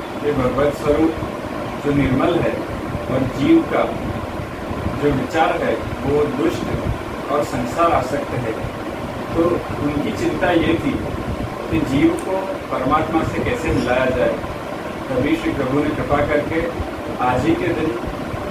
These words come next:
उनको धम्म संबंध मंत्र की दीक्षा दी और जीव के उद्धार का ये रास्ता बताया। तो ऐसे श्री पवित्रा एकादशी एवं द्वादशी की हम सभी द्वितीय पीठ परंपरा के, द्वितीय पीठ परिवार की ओर से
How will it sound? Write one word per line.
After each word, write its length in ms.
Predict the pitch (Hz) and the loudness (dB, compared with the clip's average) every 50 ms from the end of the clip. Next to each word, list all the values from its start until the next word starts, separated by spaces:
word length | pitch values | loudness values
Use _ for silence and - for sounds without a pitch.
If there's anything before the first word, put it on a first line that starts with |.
| - - - 135 | -6 -4 -2 0
उनको 280 | 135 135 - - 151 156 160 160 160 - - - - - - - 127 | 0 0 2 2 2 2 2 2 2 0 -2 -4 -6 -6 -4 -2 0
धम्म 160 | 123 127 143 | 0 2 2
संबंध 280 | 147 - 156 147 147 151 | 0 0 0 -2 0 -2
मंत्र 360 | 151 - 143 139 - 147 131 | -2 -2 -2 -2 0 -2 -2
की 140 | - - 135 | -2 0 0
दीक्षा 360 | 131 123 120 - - 156 156 | 0 0 -2 -2 0 2 2
दी 160 | 151 160 - - - - - - - - - - - - | 4 2 2 0 -2 -2 -4 -4 -4 -4 -4 -4 -2 2
और 160 | 139 147 147 143 | 4 4 4 4
जीव 320 | 131 - 135 147 165 165 | 4 2 4 6 6 6
के 260 | - - - - - | 4 4 0 0 -2
उद्धार 420 | - - - - 139 143 156 175 175 | -2 -2 -2 -2 2 2 4 4 2
का 180 | 170 165 131 117 - - - - - - - - - - - - | 2 0 0 0 -2 -4 -6 -8 -8 -8 -8 -6 -6 -6 -2 0
ये 60 | 143 139 | 0 0
रास्ता 320 | 131 127 - - 175 175 | 2 0 -2 0 0 0
बताया। 420 | 175 151 127 117 120 123 123 117 117 - - - - - - - - - - - | 2 2 2 2 2 2 4 4 2 0 -2 -4 -6 -6 -8 -8 -8 -8 -6 -4
तो 120 | - - - | -4 -4 -2
ऐसे 300 | 123 123 123 - 160 160 165 165 | 0 0 0 2 2 2 2 2
श्री 300 | - - - - - 143 | 0 -2 -4 -6 -4 -4
पवित्रा 540 | - - - - 147 147 - - 156 156 160 160 160 156 - - - 139 | -2 0 0 0 0 -2 -2 0 2 2 2 4 2 0 -2 -4 -6 -6
एकादशी 840 | - - 156 156 156 156 156 156 156 160 165 165 - - - 143 | -4 -2 0 0 2 2 0 0 0 0 0 0 0 -2 -2 0
एवं 280 | 139 143 147 165 160 135 | 0 2 2 2 2 2
द्वादशी 460 | 131 127 123 123 160 165 165 - 143 | 2 4 4 4 4 2 2 2 0
की 260 | - - - - 110 - - - - - - - - - - - - 131 | -2 -2 -4 -4 -6 -6 -4 -4 -4 -4 -4 -2 -2 -2 -4 -4 -4 -4
हम 160 | 135 143 147 151 | -4 -2 -2 -2
सभी 320 | - 139 - - - - | -2 -2 0 2 2 2
द्वितीय 600 | - - - - - - - - - 160 165 165 | 0 -2 -4 -6 -6 -4 -4 -2 2 4 6 6
पीठ 280 | - - 160 160 156 - | 6 4 0 -2 -2 -2
परंपरा 540 | - 147 143 139 143 143 156 147 151 151 | 0 0 0 2 2 0 0 0 2 0
के, 280 | 147 151 160 165 165 165 | 0 0 0 0 0 0
द्वितीय 720 | - - - - - - - - - - - - - 302 - | -2 -4 -6 -8 -8 -6 -6 -6 -6 -4 -4 -4 -4 -4 -4
पीठ 200 | - - - - | -2 -2 -4 -2
परिवार 460 | - - - 247 285 - - - - | -2 0 2 2 4 4 4 4 2
की 260 | - - - - - | 2 2 0 0 2
ओर 160 | 147 147 - | 4 4 2
से 320 | - - - - - - | 2 0 -2 -2 -2 -4